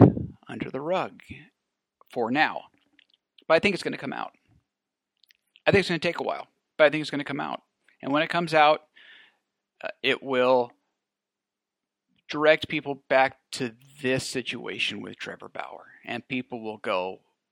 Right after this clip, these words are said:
"Well, this is when we knew." I think that this could be just like when that reporter for the Saint Louis Dispatch was standing there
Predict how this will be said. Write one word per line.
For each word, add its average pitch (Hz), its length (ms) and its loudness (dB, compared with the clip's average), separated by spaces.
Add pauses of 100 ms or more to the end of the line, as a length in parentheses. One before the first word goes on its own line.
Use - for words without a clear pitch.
(160)
"Well, 120 240 -10
this 135 280 -2
is 113 220 -10
when 104 200 -10
we 98 160 -16
knew." 87 360 -20 (1500)
I 127 200 4
think 175 580 -2 (300)
that - 240 -4
this 175 260 0
could 226 400 -2
be 123 480 -8 (480)
just 127 600 0
like 147 420 -2 (340)
when 113 240 -6
that 110 340 0
reporter 160 960 -6 (840)
for 131 180 -4
the 117 140 -4
Saint - 400 -6
Louis 139 340 -6
Dispatch - 800 -4
was - 160 -12
standing 139 600 -6
there 160 320 -8